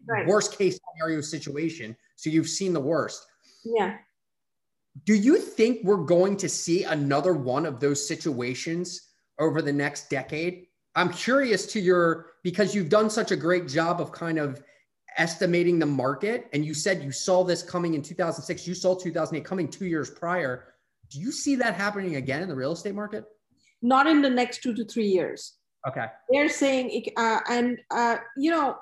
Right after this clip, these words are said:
Speaker 1: I always read up on other, uh, markets, uh, in the country. Um, so, uh, my first coach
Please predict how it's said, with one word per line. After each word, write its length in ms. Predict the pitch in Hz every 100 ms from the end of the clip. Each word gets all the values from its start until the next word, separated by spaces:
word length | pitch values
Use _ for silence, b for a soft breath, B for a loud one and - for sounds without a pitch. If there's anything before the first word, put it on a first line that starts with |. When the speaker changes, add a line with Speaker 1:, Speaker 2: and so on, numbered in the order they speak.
| 220
Speaker 1:
I 160 | 254
always 680 | 262 269 285 302 294 262 -
read 220 | 214 247 262
up 180 | 254
on 180 | 233 226 -
other, 540 | 214 226 240 233 226 _ -
uh, 240 | 202 196 202 202
markets, 840 | 220 220 226 240 240 - - - - -
uh, 200 | 208 196 -
in 140 | 220
the 60 | 214
country. 560 | 214 220 214 247 254 _ B B B B
Um, 300 | 233 220 226 220
so, 460 | - 254 233 226 - -
uh, 160 | 214 208
my 320 | 233 226 226
first 340 | 226 254 -
coach 240 | 277 233